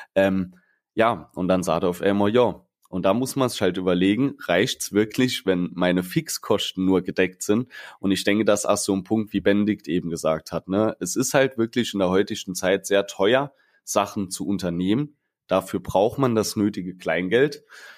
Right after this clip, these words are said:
Und deswegen sollte man sich halt überlegen, ob man nicht jetzt heutzutage hundert, hundertdreißig Euro im Monat investiert, um später tausenddreihundert Euro im Monat mehr zu haben,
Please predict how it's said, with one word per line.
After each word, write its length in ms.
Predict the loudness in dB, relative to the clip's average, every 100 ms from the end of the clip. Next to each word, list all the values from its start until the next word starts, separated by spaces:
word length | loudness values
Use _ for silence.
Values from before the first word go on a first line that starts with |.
| -20 _
Und 180 | -2 0
deswegen 500 | 0 0 2 2 0
sollte 320 | 2 0 2
man 140 | -2
sich 200 | 0 0
halt 180 | 0 0
überlegen, 420 | 0 2 2 2
ob 180 | -2 0
man 120 | 0
nicht 200 | 2 2
jetzt 240 | 0 -2 2
heutzutage 580 | 0 0 -2 0 0 -2 -2
hundert, 380 | 2 2 0
hundertdreißig 640 | -4 -2 -2 2 2 0 0
Euro 300 | 0 2 2
im 40 |
Monat 400 | 2 2 2 0
investiert, 600 | -2 -4 -4 -2 0 0
um 100 | -2
später 460 | -10 -4 -6 -2 -6
tausenddreihundert 760 | 0 -2 0 -2 0 2 0
Euro 300 | 0 0 2
im 60 | 0
Monat 360 | 2 2 2 2
mehr 220 | 0 0
zu 180 | -6 -8
haben, 220 | -10